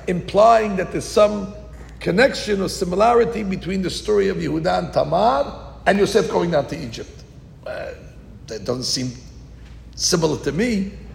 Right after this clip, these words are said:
Two different stories. I have two brothers, but two different stories. Ahazaka Verucha.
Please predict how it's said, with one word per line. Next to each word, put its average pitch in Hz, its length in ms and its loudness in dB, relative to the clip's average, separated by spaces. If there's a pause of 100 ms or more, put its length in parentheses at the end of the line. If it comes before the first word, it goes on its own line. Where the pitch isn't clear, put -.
(680)
Two 262 120 -4
different 311 220 -2
stories. 247 440 6
I 127 40 -4
have - 120 -6
two 196 100 -2
brothers, 147 380 6
but - 340 -12
two 180 120 -6
different 196 240 -8
stories. - 640 -6 (2000)
Ahazaka 113 540 0
Verucha. - 580 -14